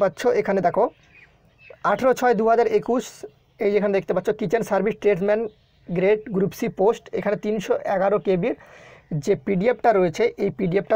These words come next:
তোমাদের এখান থেকে অফিসিয়াল ওয়েবসাইট থেকে ডাউনলোড করতে হবে। ডাউনলোড করে পিডিএফে কী রয়েছে বিস্তারিত তোমাদের আমি এখন ভেঙে চুরে বলছি।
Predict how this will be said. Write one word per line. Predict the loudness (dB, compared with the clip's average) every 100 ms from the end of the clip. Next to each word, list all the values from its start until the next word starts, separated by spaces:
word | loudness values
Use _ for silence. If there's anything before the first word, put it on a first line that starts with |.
| 0
তোমাদের | 0 0 -2
এখান | -2 0
থেকে | 0
অফিসিয়াল | 0 -2 -2
ওয়েবসাইট | -2 -2 -6 -2
থেকে | -2 0
ডাউনলোড | 0 -2 -2
করতে | -6 -2 -2
হবে। | 0 -2 -6 -20 -12 -2 0
ডাউনলোড | 2 2 4
করে | 0 2
পিডিএফে | 0 0 0 -2 -2
কী | 2
রয়েছে | 4 4 0 -2
বিস্তারিত | -2 -4 -2 -4
তোমাদের | -2 -2
আমি | -2 -6 _ -10
এখন | -8 -8 _ -20 _ _ _ _ _ _ _ _ _
ভেঙে | 0 0
চুরে | 2 2 2
বলছি। | 0 -4